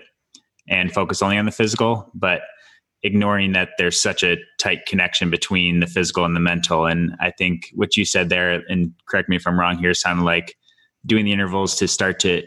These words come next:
experience that feeling and, and set yourself up for some small wins too. I think that's the, that's where I get, that's where I can get into trouble. And I'm sure a lot of people can if I'm only timing my five K and then not seeing any,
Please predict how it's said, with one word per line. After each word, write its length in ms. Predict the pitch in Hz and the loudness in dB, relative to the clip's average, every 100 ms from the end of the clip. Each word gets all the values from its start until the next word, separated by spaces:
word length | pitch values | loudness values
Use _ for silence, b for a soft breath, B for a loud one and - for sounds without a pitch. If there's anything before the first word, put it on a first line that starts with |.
| - | -8
experience 640 | - - - 117 113 110 | -6 -6 0 2 2 2
that 180 | 110 101 | 0 0
feeling 360 | 110 107 107 | 0 2 2
and, 240 | 101 87 82 | 2 0 0
and 180 | 104 117 | 0 0
set 400 | - - - 113 | -2 -4 -2 0
yourself 340 | 113 - 92 | 0 0 0
up 120 | 98 92 | -2 -2
for 80 | 92 | -2
some 180 | - | -2
small 360 | 85 - 90 87 | -2 0 2 2
wins 340 | 87 90 82 | 2 2 0
too. 200 | - 95 | 0 0
I 60 | 82 | 0
think 200 | 87 87 | -2 -2
that's 280 | 87 87 - | 0 0 0
the, 300 | 85 85 85 B B B | 2 2 0 B B B
that's 200 | - - | -6 -2
where 100 | 95 | 0
I 60 | 87 | 0
get, 240 | 80 73 - - _ _ - | -2 -8 -12 -20 _ _ -8
that's 240 | 90 90 - | -4 -2 0
where 80 | 90 | 0
I 80 | |
can 140 | 87 90 | 2 0
get 120 | 85 | 0
into 120 | 87 | -2
trouble. 280 | - 87 87 | -2 0 2
And 100 | 85 | 0
I'm 60 | 85 | 0
sure 160 | - | 0
a 40 | 87 | 2
lot 120 | 87 | 0
of 80 | 87 | -2
people 200 | 85 85 | -2 -2
can 280 | - 82 | 0 0
if 120 | 87 95 | 0 0
I'm 240 | 87 80 - | -2 -2 -6
only 240 | 104 95 92 | -2 2 2
timing 320 | - 92 92 | 0 -2 -2
my 120 | 85 | -4
five 320 | - 92 90 | -2 0 -2
K 360 | - 87 87 87 - b b b - | -2 0 0 -2 -8 b b b -2
and 180 | 90 | 0
then 260 | 87 87 87 | 2 2 2
not 220 | 90 - | 2 0
seeing 180 | - 92 | 0 0
any, 300 | 87 85 - | 0 -2 -6